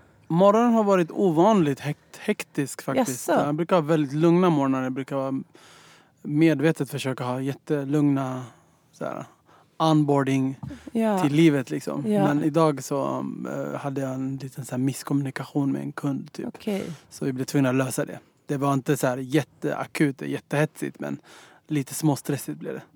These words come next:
Speaker 2: Okej.
Speaker 1: Därför jag var lite sen också.
Speaker 2: Ja, men det är ingen fara. Men lite småstressig morgon.
Speaker 1: Ja, ja,
Speaker 2: Okej.
Speaker 1: ja.
Speaker 2: Ja.
Speaker 1: För omväxlings skull, ska sägas.
Speaker 2: Ja,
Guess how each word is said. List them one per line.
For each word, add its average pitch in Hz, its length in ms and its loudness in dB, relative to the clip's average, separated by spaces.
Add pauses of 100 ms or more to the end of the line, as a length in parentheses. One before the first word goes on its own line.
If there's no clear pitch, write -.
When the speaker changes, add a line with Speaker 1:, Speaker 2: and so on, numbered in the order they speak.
(120)
Speaker 2:
Okej. 151 160 -6
Speaker 1:
Därför 151 200 2
jag 160 60 6
var 151 80 6
lite 139 180 -2
sen - 280 -2
också. - 200 -14
Speaker 2:
Ja, 190 240 2
men 180 140 0
det 170 80 -6
är 202 40 -6
ingen 190 200 -8
fara. - 300 -6 (480)
Men 208 120 0
lite 220 220 2
småstressig 170 960 0 (140)
morgon. 175 280 2
Speaker 1:
Ja, - 160 2 (180)
ja, 185 160 4
Speaker 2:
Okej. - 200 -4 (200)
Speaker 1:
ja. - 200 -6
Speaker 2:
Ja. 196 160 -2
Speaker 1:
För 165 140 4
omväxlings 156 480 6
skull, 139 220 2
ska - 140 -12
sägas. 127 300 -8
Speaker 2:
Ja, 277 300 10